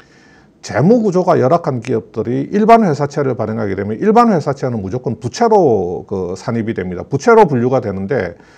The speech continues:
이 영구채 같은 경우는 신종자본증권, 여기 나와 있는 신종자본증권이라고 해서 자본으로 분류를 해줍니다. 영구채 같은 경우는. 자,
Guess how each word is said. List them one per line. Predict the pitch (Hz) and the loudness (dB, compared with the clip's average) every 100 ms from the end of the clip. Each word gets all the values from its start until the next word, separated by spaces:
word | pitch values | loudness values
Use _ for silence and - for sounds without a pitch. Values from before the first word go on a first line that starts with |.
| _ _ _ - | _ _ _ -4
이 | 214 | 2
영구채 | 147 113 139 233 247 233 | 4 4 0 0 2 4
같은 | 214 220 175 | 4 2 -4
경우는 | 156 135 120 117 139 180 190 | -4 -2 -4 -4 -4 -6 -8
신종자본증권, | - 165 156 165 226 208 104 113 107 98 - 95 95 | -8 -4 2 4 4 2 0 -2 -4 -8 -6 -6 0
여기 | 196 196 | 2 2
나와 | 170 139 | 2 0
있는 | 123 | -4
신종자본증권이라고 | 123 147 147 196 220 135 113 127 123 127 143 131 107 98 | -6 -4 0 2 2 0 -2 -4 -6 -6 -6 -6 -6 -6
해서 | 95 92 98 | -8 -6 -8
자본으로 | - 101 135 240 240 160 | -4 -2 2 4 4 2
분류를 | - 95 104 95 | 0 -6 -4 -6
해줍니다. | 95 92 90 113 92 - _ _ _ - | -8 -10 -8 -6 -8 -12 _ _ _ -2
영구채 | 139 180 190 | 2 2 2
같은 | 127 - | -2 -4
경우는. | 104 98 90 107 160 180 _ _ _ _ _ _ | -6 -6 -6 -8 -8 -14 _ _ _ _ _ _
자, | - 113 | -2 0